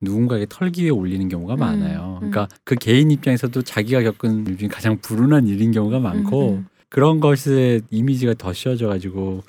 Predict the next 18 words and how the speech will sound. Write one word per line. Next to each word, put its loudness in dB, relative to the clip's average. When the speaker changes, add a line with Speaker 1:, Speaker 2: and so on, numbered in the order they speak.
Speaker 1:
여혐, -2
기독교혐 -4
이런 -2
거 -4
섞여서 -8
교회 -2
다니는 -2
여자라는 -4
거는 -2
솔직히 -4
그거는 0
뭐 -4
모르겠어요. -2
왜냐면 -2
그렇지 -4
않은 0
사람들도 -4
많으니까. -4